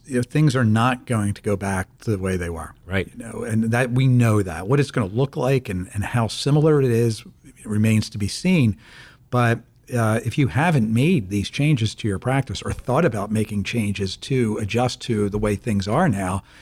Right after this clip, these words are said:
Speaker 1: you're gonna find yourself farther and farther behind, or e-, even worse in some respects, just more and more stressed, or as
Speaker 2: Yeah.
Speaker 1: you say, aggravated,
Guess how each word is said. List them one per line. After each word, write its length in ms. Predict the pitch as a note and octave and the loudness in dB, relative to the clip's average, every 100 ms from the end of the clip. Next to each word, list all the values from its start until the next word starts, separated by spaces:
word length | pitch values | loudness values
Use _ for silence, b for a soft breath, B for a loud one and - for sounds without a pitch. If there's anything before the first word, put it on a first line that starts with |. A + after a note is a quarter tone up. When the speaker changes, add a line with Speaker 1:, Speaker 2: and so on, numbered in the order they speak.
| b b - | b b -4
Speaker 1:
you're 160 | B2 | 0
gonna 240 | C3 D3 G#2+ | 2 2 0
find 300 | - C#3 A2+ | 0 0 0
yourself 300 | G#2 A2 G2 | 0 -4 -4
farther 420 | - A2+ G#2+ G#2 | -2 0 0 0
and 120 | G2 | -2
farther 340 | - G#2+ G2+ F#2+ | -2 0 0 -2
behind, 580 | F#2+ C#3+ F3 F3+ E3+ - B B - | -4 0 2 2 2 -2 B B -2
or 480 | F3 F3+ C3 A#2+ - | 2 4 4 0 -4
e-, 180 | C#3+ C3+ - | -6 -6 -2
even 380 | B2+ G#2+ G2+ | -2 0 0
worse 360 | A2+ F3 D#3+ - | 2 2 2 0
in 60 | G2+ | -4
some 220 | A#2 G#2 | -2 0
respects, 480 | G2+ - G#2 G#2 - _ | -2 -2 -4 -4 -8 _
just 200 | - - | -4 0
more 280 | A2+ B2 A#2+ | 2 4 4
and 100 | G#2 | 4
more 340 | A2+ G#2+ F2+ - | 4 2 -2 -10
stressed, 640 | - - G#2 G#2+ C#3 - | -12 -8 -2 0 0 -2
or 100 | G#2 | 0
as 60 | G2+ | 4
Speaker 2:
Yeah. 120 | C#3 | 4
Speaker 1:
you 60 | A#2 | 4
say, 300 | - A#2 G2+ | 2 0 0
aggravated, 720 | A2+ A2 B2 B2 C#3+ D3 G#3 | -2 0 0 2 2 2 0